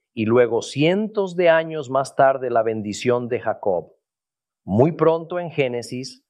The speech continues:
nos van a presentar con el concepto bíblico formal de la bendición del primogénito. En esencia, la ceremonia de bendición del primogénito es como leer el testamento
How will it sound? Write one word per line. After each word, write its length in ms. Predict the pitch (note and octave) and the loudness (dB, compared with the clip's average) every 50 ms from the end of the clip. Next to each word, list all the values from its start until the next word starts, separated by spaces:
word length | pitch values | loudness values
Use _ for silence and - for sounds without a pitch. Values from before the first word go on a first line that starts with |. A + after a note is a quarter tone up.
| _ _ _ _ _ _ _ _ | _ _ _ _ _ _ _ _
nos 160 | A2+ A2+ G#2+ | -2 0 4
van 140 | A2+ B2 B2+ | 4 4 4
a 100 | C3 C3 | 4 -2
presentar 540 | - B2+ - - A#2+ G#2+ G2 B2 A#2+ B2 B2 | -2 -10 -10 -10 -10 0 2 2 2 2 -2
con 180 | - B2+ A#2+ A2+ | -6 -8 -8 -6
el 140 | A2 A2 | -8 -8
concepto 600 | - A2+ G#2+ G2+ - - C3+ B2 - _ C3+ A#2+ | -6 -6 -6 -6 -4 -4 -4 -4 -2 _ -6 -6
bíblico 520 | A#2+ A#2+ B2+ C3 B2 B2 B2 A#2+ B2 A#2+ B2 | -4 -4 -6 -6 -6 -8 -10 -4 -4 -4 -2
formal 640 | - C3 B2 A2 A2+ A#2+ B2+ A#2+ G2+ E2 C#2+ C#2 _ _ _ _ _ _ _ _ | -2 -4 -4 -2 0 2 2 2 0 -4 -8 -14 _ _ _ _ _ _ _ _
de 140 | - G#2+ G2 | 0 2 2
la 120 | G2 F#2+ | 2 0
bendición 1000 | F2 G2 F#2 F#2 F2 F2 E2 - - - C3 C3+ C3 C3 C3 C3+ C#3 C#3+ _ _ _ _ _ _ _ _ _ | -2 -4 -6 -8 -10 -12 -12 -10 -4 0 2 2 2 2 -2 -8 -14 -16 _ _ _ _ _ _ _ _ _
del 200 | G#2 F#2+ E2+ - | -4 -4 -4 -6
primogénito. 800 | - G2+ F#2+ F#2 E2+ - - F#2+ F2 E2 D#2 - D2+ - - _ _ _ _ _ _ _ _ _ _ _ _ _ _ _ _ _ _ _ | -6 -4 -4 -4 -4 -4 -6 -8 -8 -8 -12 -14 -16 -20 -20 _ _ _ _ _ _ _ _ _ _ _ _ _ _ _ _ _ _ _
En 140 | A2+ A2+ A#2 | -2 0 0
esencia, 680 | G#2+ G2+ - D3+ D#3 D#3+ D3 - G3 G3+ G#3+ G#3+ G#3 _ _ _ _ _ _ _ _ _ | 0 2 2 2 2 2 0 0 0 0 0 -2 -8 _ _ _ _ _ _ _ _ _
la 120 | - C3+ B2 | 2 2 2
ceremonia 520 | - C#3+ B2+ B2+ B2+ C#3+ E3 F3 F3 E3+ | 2 2 0 0 2 2 0 0 0 -2
de 100 | D#3 D#3 | -2 -2
bendición 600 | C3+ C3 B2 A#2+ A2+ A2+ G#2+ - - D3+ D3+ D3 | -4 -4 -6 -6 -6 -8 -8 -6 -4 -4 -4 -4
del 120 | C#3+ C3+ B2 | -4 -6 -6
primogénito 640 | B2+ B2+ A#2+ A2 G#2 - C#3+ C#3+ D3+ D3+ - C#3+ | -8 -8 -8 -8 -6 -4 -6 -6 -6 -6 -4 -4
es 120 | C#3+ C3 - | -4 -4 -4
como 240 | - C3 A#2+ A#2+ A2+ | -6 -6 -4 -2 -2
leer 300 | A2 A2+ A#2+ B2+ C3 C3+ | 0 0 0 0 0 -2
el 180 | C3 A#2+ A#2 | -4 -6 -6
testamento 800 | - A2 - - - G2+ G#2+ B2 D3+ E3 D#3+ D#3 E3+ E3+ F3+ - | -8 -10 -8 -6 -6 -4 -2 -2 -2 -4 -4 -4 -6 -6 -6 -10